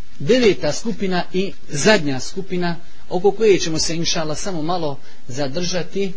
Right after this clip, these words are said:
jesu one osobe koje donose salavat na poslanika, sallallahu alaihi wa sallam.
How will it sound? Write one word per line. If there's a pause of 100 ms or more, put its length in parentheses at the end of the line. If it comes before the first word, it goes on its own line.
(240)
jesu
one
osobe (200)
koje
donose (240)
salavat (480)
na
poslanika, (180)
sallallahu
alaihi
wa
sallam.